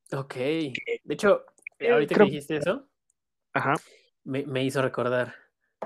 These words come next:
Speaker 1: Blue Beetle, dieciocho de agosto, solo en cines. Continúa, por favor.
Speaker 2: <laughs> Bueno, salió una nueva, la de la leyenda de los chaneques.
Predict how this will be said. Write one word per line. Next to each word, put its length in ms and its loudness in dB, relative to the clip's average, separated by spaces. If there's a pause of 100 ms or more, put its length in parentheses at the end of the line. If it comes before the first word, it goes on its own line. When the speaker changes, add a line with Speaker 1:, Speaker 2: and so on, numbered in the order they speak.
(260)
Speaker 1:
Blue 180 0
Beetle, 300 0
dieciocho 340 -10
de 80 -6
agosto, 300 -12
solo 160 -12
en 80 -14
cines. 320 -20 (400)
Continúa, 420 -4
por 120 -12
favor. 200 -16 (760)
Speaker 2:
<laughs> 220 2 (440)
Bueno, 260 4
salió 320 4
una 160 2
nueva, 300 6
la 140 4
de 100 4
la 100 4
leyenda 340 2
de 100 8
los 100 2
chaneques. 600 -2